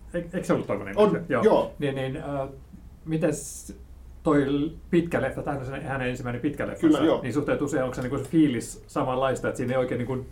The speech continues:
Speaker 1: tiedä, että, että onko sitä tarkoitus niinku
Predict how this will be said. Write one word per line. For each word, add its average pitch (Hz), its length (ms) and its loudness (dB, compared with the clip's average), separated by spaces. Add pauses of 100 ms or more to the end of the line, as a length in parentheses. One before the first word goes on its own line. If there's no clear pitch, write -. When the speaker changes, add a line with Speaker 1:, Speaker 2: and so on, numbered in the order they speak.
(120)
Speaker 1:
tiedä, 123 320 4
että, 107 280 -4 (380)
että 107 200 -4 (420)
onko 113 140 -10
sitä 120 200 -2
tarkoitus 123 840 -4 (540)
niinku 117 480 -10